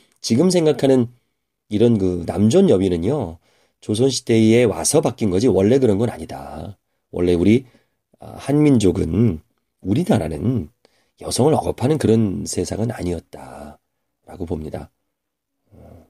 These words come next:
그 정절 이데올로기, 이런 것도 이제, 어, 임진왜란 이후에, 어, 바뀌었죠. 바뀐 거예요. 그러니까 여자는 집안 일을, 남자는 바깥 일을 담당하게 된 거예요.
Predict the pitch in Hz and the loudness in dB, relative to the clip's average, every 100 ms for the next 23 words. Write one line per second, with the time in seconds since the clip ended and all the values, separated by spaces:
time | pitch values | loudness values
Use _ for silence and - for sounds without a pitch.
0 | _ 98 - - 107 131 175 151 107 104 | _ -10 -6 2 4 6 4 4 4 2
1 | 87 76 123 196 220 127 95 95 92 _ | 2 0 2 2 0 0 2 0 -2 _
2 | _ _ _ _ - 80 80 - - - | _ _ _ _ -18 -14 -14 -14 -10 2
3 | 117 139 151 139 135 95 110 - 104 80 | 2 4 4 4 4 2 2 2 0 0
4 | 82 73 76 _ _ _ _ _ _ _ | -6 -10 -14 _ _ _ _ _ _ _
5 | _ - - - - - 147 135 - - | _ -20 -20 -20 -20 -2 0 0 -2 -2
6 | 85 90 85 76 - _ _ _ _ _ | 0 -2 -4 -8 -16 _ _ _ _ _
7 | _ _ _ _ _ _ _ _ _ _ | _ _ _ _ _ _ _ _ _ _
8 | - - 117 95 69 67 65 73 _ _ | -18 -2 0 0 -4 -10 -14 -20 _ _
9 | _ _ _ _ _ _ _ _ _ _ | _ _ _ _ _ _ _ _ _ _
10 | _ _ - 95 104 110 131 180 208 - | _ _ -6 2 2 4 2 2 0 -4
11 | - 104 120 123 110 - 98 78 69 - | -6 0 2 2 -2 -4 -4 -4 -6 -12
12 | - 87 92 95 139 - - - 160 180 | -8 -4 0 2 0 -2 -14 -2 0 4
13 | 180 170 131 - - 82 82 76 82 95 | 4 4 2 -2 -8 -8 -8 -8 -6 -6
14 | 80 73 - - | -6 -10 -14 -16